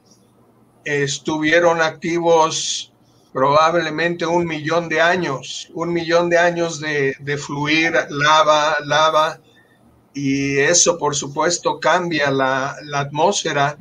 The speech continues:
de tal manera que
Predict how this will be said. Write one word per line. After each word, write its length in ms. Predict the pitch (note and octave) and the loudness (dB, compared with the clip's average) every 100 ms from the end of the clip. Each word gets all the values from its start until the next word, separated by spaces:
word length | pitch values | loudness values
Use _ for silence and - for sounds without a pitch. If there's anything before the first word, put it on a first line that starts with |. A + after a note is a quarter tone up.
| - - _ _ _ - - _ - | -18 -20 _ _ _ -20 -20 _ -12
de 180 | C#3 C3 | -4 -2
tal 260 | E3+ E3+ | 0 2
manera 520 | E3+ E3+ F3 F3+ E3+ | 2 4 4 4 4
que 680 | E3 D#3+ D3+ D3+ D3 C#3+ C#3 | 0 -4 -2 -2 0 0 -2